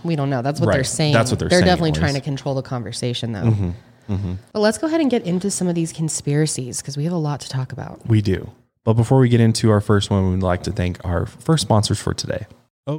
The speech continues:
Speaker 1: Okay, so this was a theory that I saw circulating on Twitter. Someone had figured it out because they were listening to music on Spotify. And you know how they have those playlists that are for, like, studying or chill beats or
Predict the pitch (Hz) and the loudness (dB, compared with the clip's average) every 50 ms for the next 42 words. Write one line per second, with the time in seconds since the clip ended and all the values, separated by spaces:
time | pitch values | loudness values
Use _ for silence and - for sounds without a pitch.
0 | - - 226 220 220 160 143 - 190 185 226 294 302 - 349 302 269 233 208 - | -6 -4 0 0 2 2 2 0 0 2 2 2 2 2 0 2 2 2 2 2
1 | - 160 160 160 160 160 160 160 156 156 143 135 131 151 151 - - 147 143 139 | 0 0 2 2 2 2 2 2 2 2 2 2 0 0 -2 -2 0 2 2 2
2 | 143 143 - 156 147 - - 139 139 135 139 143 117 - 127 131 135 - - - | 2 0 0 -4 -4 -2 -2 -2 -2 -2 -4 -6 -6 -8 -8 -8 -8 -8 -4 -2
3 | 139 139 143 151 165 185 190 - - 151 151 147 151 147 143 151 - - 147 147 | 0 0 2 2 0 0 -2 -2 -2 0 0 0 -2 -2 -4 -4 -4 -4 -2 -2
4 | 151 151 151 139 139 135 139 170 - - 170 - - 190 185 180 175 175 170 - | -2 -4 -4 -2 0 0 0 0 -2 -4 -8 -6 -4 -2 0 0 0 -2 -4 -8
5 | _ _ _ _ _ _ - - 196 202 214 214 214 220 233 233 - 311 320 320 | _ _ _ _ _ _ -6 -2 0 0 2 2 2 0 0 -2 -2 -4 -2 0
6 | - 277 226 202 185 180 175 180 180 - - 175 185 202 - - - - 135 120 | 0 0 2 2 2 2 2 2 0 0 0 0 0 0 -2 -2 -2 0 0 0
7 | 110 98 - - - - 98 110 104 143 208 247 - - - - - - - _ | 0 -4 -6 -6 -6 -4 -2 -2 -2 -4 -6 -6 -8 -12 -18 -18 -18 -18 -20 _
8 | _ _ _ - - 180 180 175 175 180 196 214 208 220 220 208 185 180 175 175 | _ _ _ -6 -4 -2 0 0 0 0 0 0 2 2 2 2 2 0 -2 0
9 | 170 165 156 156 160 - - - 156 143 135 127 127 127 123 139 - - - 135 | 0 -2 -2 -2 -4 -8 -10 -10 -8 -6 -6 -6 -6 -6 -6 -6 -6 -4 -4 -4
10 | 131 131 143 - - 117 101 80 - - - - - - 277 262 254 247 240 240 | -4 -4 -4 -6 -8 -8 -8 -6 -6 -4 -4 -4 -2 -2 0 0 2 2 2 2
11 | 233 226 220 214 214 214 202 170 156 147 143 143 - _ _ _ _ _ _ _ | 4 4 2 2 2 0 0 0 0 -2 -2 -4 -6 _ _ _ _ _ _ _
12 | - - - - 240 240 233 214 185 175 208 208 208 208 - - - - - - | -8 -6 -2 0 2 2 2 2 0 -2 -2 -2 -4 -4 -6 -8 -10 -10 -8 -8
13 | 160 151 147 139 139 139 | -8 -8 -8 -8 -10 -10